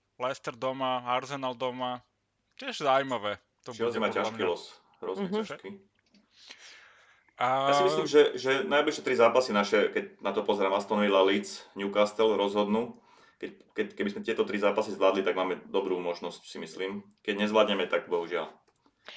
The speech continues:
Speaker 3: A ani si to nezaslúžime potom, ak tieto tri zápasy nezvládneme, pretože už sme takýchto zápasov nezvládli príliš veľa v tejto sezóne, e, so slabšími
Speaker 1: Počkaj, ale
Speaker 3: súpermi.
Speaker 1: záleží, za-, zaslúžime, nezaslúžime, všetko záleží na tých ostatných.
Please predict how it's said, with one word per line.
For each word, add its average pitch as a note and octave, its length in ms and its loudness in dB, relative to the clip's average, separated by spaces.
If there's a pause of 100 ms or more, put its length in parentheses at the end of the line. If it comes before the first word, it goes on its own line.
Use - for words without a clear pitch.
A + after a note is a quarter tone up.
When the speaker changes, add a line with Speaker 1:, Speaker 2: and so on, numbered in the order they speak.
(140)
Speaker 3:
A A3+ 240 2
ani A#3 160 2
si A3+ 80 -8
to G#3 80 0
nezaslúžime F3+ 560 -4
potom, F3+ 240 -8
ak F3 160 -4
tieto F3 160 -6
tri E3+ 160 -8
zápasy E3+ 400 -6
nezvládneme, E3 560 -6
pretože F3 560 -4
už - 240 -12
sme G#3 160 2
takýchto G#3 400 -4
zápasov F#3+ 480 0
nezvládli F3+ 400 -4
príliš F#3+ 400 -8
veľa F#3 320 -4
v - 80 0
tejto G3+ 160 -6
sezóne, G3+ 480 -4 (720)
e, E3 180 -8
so F3 140 -6
slabšími F3 400 0
Speaker 1:
Počkaj, C#3+ 160 4
ale C3 80 2
Speaker 3:
súpermi. G#3 300 0 (420)
Speaker 1:
záleží, B2 400 -6 (100)
za-, B2+ 300 -6
zaslúžime, D3 560 -4
nezaslúžime, D#3 640 -2
všetko - 400 -6
záleží D3+ 400 2
na D#3 80 -2
tých E3 240 0
ostatných. - 640 2